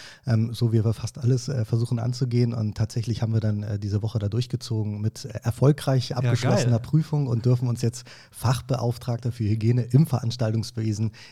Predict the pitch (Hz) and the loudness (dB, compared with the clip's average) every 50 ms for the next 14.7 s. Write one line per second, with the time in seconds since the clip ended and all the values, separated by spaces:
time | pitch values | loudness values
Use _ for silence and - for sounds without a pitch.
0 | - _ - 143 156 147 127 131 123 - - - 113 110 117 - - 110 107 - | -20 _ 2 4 6 8 8 6 4 2 0 -2 0 0 -2 -2 -4 -4 -4 -2
1 | 107 - 113 104 - - - 101 92 - - 98 101 104 101 - _ - - - | -2 -2 -4 -4 -4 -6 -6 -6 -6 -8 -10 -12 -12 -12 -14 -16 _ -20 -18 -16
2 | - - - - - - 139 - 156 - - 143 - - - 127 - - 147 139 | -16 -16 -16 -18 -14 -12 -4 -2 0 2 2 2 0 -2 -8 -16 -6 0 2 4
3 | 135 143 131 - - - _ _ _ _ _ - 151 135 160 147 - 165 135 135 | 4 4 0 -4 -10 -20 _ _ _ _ _ -4 -2 0 0 0 0 0 2 2
4 | 147 160 - 160 156 156 - - - 120 139 143 151 - 156 151 - - - 139 | 2 2 0 -2 -4 -4 -6 -8 -6 -4 -2 -2 -2 -2 -4 -4 -4 -4 -6 -6
5 | 139 - - - 156 143 143 151 151 156 156 160 160 165 165 165 - _ _ _ | -6 -6 -10 -8 -4 -2 0 0 2 2 0 0 0 -2 -4 -6 -10 _ _ _
6 | _ _ _ _ 117 117 117 120 131 131 147 156 139 151 143 135 143 151 151 151 | _ _ _ _ -20 -12 -4 -2 0 2 2 2 2 0 -2 -2 -2 -2 -2 -2
7 | 139 147 151 147 151 160 160 156 147 _ - 120 117 131 147 - - 156 135 - | -2 -2 -2 0 0 -2 -2 -4 -8 _ -20 -8 -4 -2 -2 0 0 -2 -2 0
8 | 143 139 131 127 139 135 139 - 131 131 120 113 123 127 151 143 127 - - 135 | 0 -2 0 2 2 0 0 0 -2 -4 -2 0 2 0 0 -2 -4 -2 0 0
9 | 147 143 - - - 139 135 135 127 - 135 135 135 143 - - - - 123 123 | 0 -2 -4 -4 -2 -2 -2 -2 -2 -2 -4 -2 -2 -4 -8 -10 -8 -4 -2 -2
10 | 131 143 135 - - - - 120 123 123 127 127 120 123 123 123 123 117 120 120 | -2 -2 -4 -8 -12 -14 -8 -4 -2 0 0 0 0 -2 -2 -2 -4 -4 -4 -4
11 | 110 117 113 - - - 120 - 127 120 117 117 120 - 156 160 151 139 127 120 | -6 -8 -10 -14 -16 -18 -10 -6 -6 -4 -4 -6 -6 -4 -2 -2 0 0 -2 -2
12 | 127 123 123 120 120 - 120 120 - 123 123 - - - - - - _ _ _ | -2 -2 -2 -2 -2 -4 -4 -4 -4 -6 -8 -10 -12 -14 -14 -14 -16 _ _ _
13 | _ _ 117 110 - - 131 143 123 - - 120 110 117 - - 104 101 - 104 | _ _ -16 -10 -2 0 0 0 0 -2 -4 -4 -4 -4 -6 -12 -12 -10 -10 -10
14 | 104 107 104 110 104 98 104 101 98 104 101 101 98 | -8 -8 -6 -6 -6 -6 -6 -8 -6 -6 -6 -6 -6